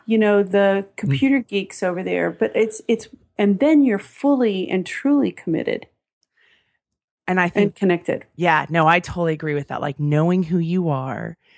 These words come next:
Speaker 2: right? Instead of thinking this is who you're supposed to be to fit in, right? Like that cool kid table. I think we can all resonate with that. And, um, my husband and I just wound up hiring,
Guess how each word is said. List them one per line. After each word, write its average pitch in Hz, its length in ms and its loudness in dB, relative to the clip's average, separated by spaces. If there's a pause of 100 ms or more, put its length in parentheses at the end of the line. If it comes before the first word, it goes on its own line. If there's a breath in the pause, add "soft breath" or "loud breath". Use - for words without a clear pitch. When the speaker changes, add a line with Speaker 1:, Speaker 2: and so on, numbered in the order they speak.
(140)
Speaker 2:
right? 151 260 4
Instead 156 360 2
of 156 100 2
thinking 147 320 -2
this 143 160 -2
is 160 140 -6
who - 160 -2
you're 151 180 2
supposed 143 420 -2
to 147 60 -2
be 139 160 0
to 127 100 -4
fit 139 280 -2
in, 139 400 -2 (460)
right? 151 320 0
Like 143 180 4
that 139 180 0
cool 175 240 2
kid 135 280 -4
table. 135 260 -4
I 135 60 -2
think 151 180 -4
we 147 80 -4
can - 140 -6
all 143 120 0
resonate 139 520 0
with 131 160 -2
that. 131 280 -4
And, 131 220 -4 (380 loud breath)
um, 143 360 2
my 147 80 -2
husband 147 400 0
and 139 80 2
I 139 120 0
just 135 280 -6
wound 139 220 0
up 139 180 -4 (300 soft breath)
hiring, 139 540 2